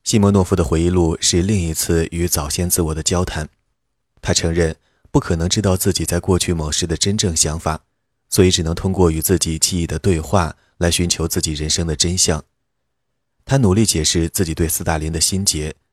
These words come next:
自己与斯大林政权的合作，斯大林主义的性质。审问自己时毫不退缩，评判自己时冷峻严厉。西蒙诺夫去世于一九七九年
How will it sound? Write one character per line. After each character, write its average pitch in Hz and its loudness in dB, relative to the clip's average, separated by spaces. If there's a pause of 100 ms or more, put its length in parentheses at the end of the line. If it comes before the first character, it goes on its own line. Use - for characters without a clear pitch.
(180)
自 - -2
己 - 2
与 - 0
斯 85 -2
大 82 0
林 80 -2
政 82 0
权 80 -2
的 80 0
合 78 -4
作， 80 0 (280)
斯 - -2
大 110 2
林 90 0
主 82 0
义 85 -2
的 82 -2
性 110 0
质。 80 -4 (800)
审 - 2
问 127 4
自 117 -2
己 85 -2
时 85 0
毫 85 -2
不 82 -4
退 82 -2
缩， 78 -2 (280)
评 92 -4
判 87 0
自 90 0
己 78 -4
时 80 0
冷 85 -4
峻 80 -2
严 76 -6
厉。 82 -4 (1600)
西 - 0
蒙 92 2
诺 87 2
夫 87 0
去 - -2
世 82 0
于 78 -2
一 92 -4
九 76 -2
七 - 0
九 78 -2
年 78 -6